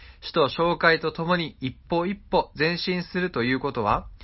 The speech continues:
あなたが何もしないということではありません。主と兄弟姉妹との交わりの中で、神の愛と義の中での訓練を受け入れ、進学、就職、資格取得、結婚など、あなたにとって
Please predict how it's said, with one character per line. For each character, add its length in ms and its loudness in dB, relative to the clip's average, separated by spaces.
あ 80 0
な 120 4
た 120 0
が 200 6
何 220 -4
も 160 0
し 120 -4
な 140 4
い 100 -2
と 120 -2
い 60 0
う 20 -10
こ 140 -8
と 100 -2
で 80 0
は 140 0
あ 60 -4
り 80 -8
ま 120 -2
せ 120 -8
ん。 80 -12
主 120 -6
と 200 2
兄 140 0
弟 180 6
姉 160 4
妹 60 -6
と 80 0
の 180 2
交 220 2
わ 100 6
り 60 -2
の 120 -4
中 220 0
で、 140 -6
神 240 2
の 240 2
愛 220 6
と 140 -2
義 160 -4
の 140 0
中 280 0
で 100 2
の 180 0
訓 280 -2
練 220 2
を 220 4
受 180 -2
け 60 4
入 100 2
れ、 160 -2
進 320 -4
学、 400 0
就 120 2
職、 360 -4
資 140 -6
格 320 2
取 40 -6
得、 340 -2
結 260 -2
婚 220 0
な 120 -2
ど、 180 0
あ 100 2
な 120 6
た 160 2
に 80 -4
と 140 -8
っ 60 -16
て 300 -2